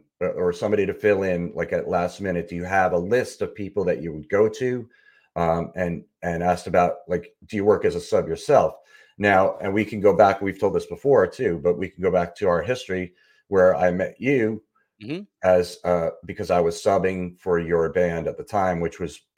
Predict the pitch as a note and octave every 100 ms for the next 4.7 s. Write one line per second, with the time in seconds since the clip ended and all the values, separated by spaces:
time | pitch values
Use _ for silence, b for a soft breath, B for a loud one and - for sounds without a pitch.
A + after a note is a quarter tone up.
0 | - E2 D2+ F2 E2+ F2 - F#2 E2 -
1 | C#2+ D2+ - F2 F2 F2+ F2 E2+ E2 _
2 | - D2+ - C#2 C2+ C2 - - A#1+ -
3 | - - _ _ - F#2 - _ _ _
4 | - D#2+ D#2 C#2+ D#2 D2+